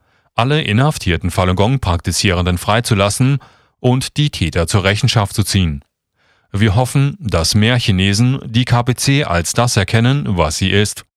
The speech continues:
aus der Partei austreten und für sich selbst eine bessere Zukunft an einem kritischen Punkt der Geschichte wählen.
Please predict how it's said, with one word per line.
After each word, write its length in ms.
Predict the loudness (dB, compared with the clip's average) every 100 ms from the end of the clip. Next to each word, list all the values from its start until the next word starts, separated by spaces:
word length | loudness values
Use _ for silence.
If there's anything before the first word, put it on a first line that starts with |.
| _ _ _ _ _
aus 200 | 0 2
der 100 | 0
Partei 400 | 0 2 2 2
austreten 720 | 0 0 0 0 2 2 0 -4 -16 _ _
und 220 | 0 0
für 160 | 0 0
sich 140 | 0
selbst 380 | 2 0 0 -6
eine 240 | -2 0 2
bessere 360 | 0 0 0
Zukunft 640 | 0 0 2 0 0 -6 -18 _
an 160 | 0
einem 260 | 2 2 0
kritischen 480 | 0 0 0 0 0
Punkt 300 | 0 0 -2
der 120 | -2
Geschichte 460 | 0 0 0 0
wählen. 320 | 0 0 -4